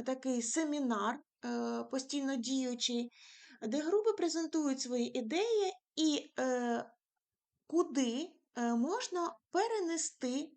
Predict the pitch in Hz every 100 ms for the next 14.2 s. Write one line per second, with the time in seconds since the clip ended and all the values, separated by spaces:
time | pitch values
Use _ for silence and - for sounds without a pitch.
0 | _ - 320 381 - - 294 - 277 330
1 | - 294 277 285 294 269 233 202 - _
2 | 240 240 269 247 240 294 339 311 302 -
3 | 285 269 214 208 - 202 - _ - -
4 | - - 403 403 349 262 214 233 254 247
5 | 247 233 233 233 208 202 - 214 _ 254
6 | 330 539 - 302 359 403 - 311 302 269
7 | - 226 208 208 - - - 254 262 392
8 | 349 320 294 277 277 233 220 220 - 214
9 | 208 _ _ _ _ _ _ _ _ _
10 | _ _ _ _ _ _ _ - 285 359
11 | 440 427 403 330 311 240 208 208 254 339
12 | _ _ _ _ _ _ _ _ _ _
13 | _ _ _ _ _ _ 269 269 262 262
14 | 262